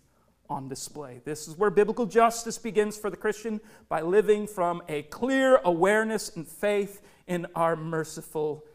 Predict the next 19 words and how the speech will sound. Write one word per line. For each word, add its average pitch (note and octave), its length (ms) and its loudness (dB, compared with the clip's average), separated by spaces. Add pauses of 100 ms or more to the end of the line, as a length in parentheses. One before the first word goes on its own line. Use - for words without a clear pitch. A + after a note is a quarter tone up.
(240)
God. C3+ 380 -8
So D#3 180 -6
true A#3 320 -2
Christianity A#3+ 880 -2
that E3+ 160 -4
kind G3 140 -8
of F3 80 -2
results F#3+ 680 0
in F#3+ 200 -4
these E3+ 240 -8
generous A#3 540 -2
acts G#3 280 0
of F3 120 -10
biblical F#3+ 320 -4
justice F3 440 -6
begins F#3+ 480 -6
with G3+ 140 -6
a E3+ 40 -10
relationship G#3+ 960 -2